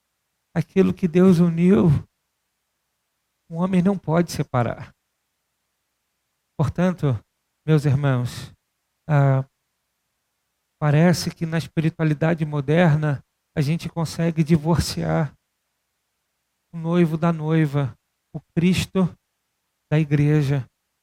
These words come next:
E não é possível haver esse divórcio. Não é possível.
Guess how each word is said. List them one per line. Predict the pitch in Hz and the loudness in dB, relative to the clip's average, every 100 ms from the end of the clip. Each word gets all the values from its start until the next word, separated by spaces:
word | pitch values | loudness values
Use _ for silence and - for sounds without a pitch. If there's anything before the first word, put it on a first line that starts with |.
| _ | _
E | 165 | -4
não | 165 | -2
é | |
possível | 170 175 - - 160 160 | -2 -4 -10 -4 -2 -2
haver | 135 151 | 0 -2
esse | 135 - | -2 -4
divórcio. | 135 120 120 113 - - - _ _ _ _ _ _ _ _ _ _ _ _ _ - | -4 0 -2 -2 -8 -14 -16 _ _ _ _ _ _ _ _ _ _ _ _ _ -4
Não | 156 | -2
é | |
possível. | 147 165 - 170 160 143 139 | -2 -8 -12 -4 -2 0 -2